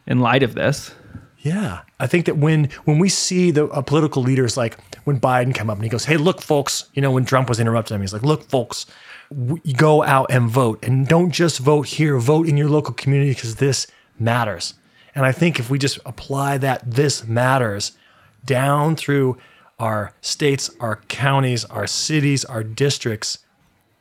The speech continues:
Speaker 2: I don't know. I think that'll help. And then, yeah, buy local. And then look, look around your neighborhood. What am I supposed to do here? How do I help the
Speaker 1: Mm-hmm.
Speaker 2: neighbor for real? And if we can all be a little bit more vulnerable,
Speaker 1: Mm-hmm.
Speaker 2: maybe we can find out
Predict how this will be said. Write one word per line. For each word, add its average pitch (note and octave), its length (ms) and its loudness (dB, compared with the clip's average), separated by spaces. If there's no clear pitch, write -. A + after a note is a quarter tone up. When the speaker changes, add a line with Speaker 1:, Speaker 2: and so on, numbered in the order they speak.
Speaker 2:
I - 160 -14
don't F3 140 -2
know. A#3+ 140 -4
I C3 80 -2
think D3+ 200 -2
that'll C3 180 2
help. B3 400 0
And D3+ 80 2
then, D3+ 180 2
yeah, G3 240 2
buy D#3 200 2
local. F#3 580 2
And D#3+ 140 2
then F3+ 180 4
look, A3 180 0
look F3 180 2
around G3+ 200 2
your G3+ 60 2
neighborhood. G#3+ 360 -2
What D3+ 280 0
am A3 120 -2
I A3+ 320 -2
supposed - 560 -6
to E3+ 80 -12
do G3+ 260 0
here? F2 520 -14
How - 120 -4
do G#3 120 -4
I A3 40 -4
help C#3+ 280 2
the - 60 2
Speaker 1:
Mm-hmm. B2+ 120 4
Speaker 2:
neighbor B2+ 200 4
for A#2 180 -8
real? G#2+ 540 -8
And C#3+ 120 -2
if C3 80 0
we F3+ 60 -2
can E3+ 120 0
all G3 160 4
be E3+ 140 2
a D#3 80 2
little D#3+ 160 2
bit D3+ 100 0
more D3 180 2
vulnerable, C#3+ 580 -2
Speaker 1:
Mm-hmm. C3 600 4
Speaker 2:
maybe E3 220 2
we F#3+ 120 2
can F3+ 120 2
find F#3 320 2
out A3+ 300 2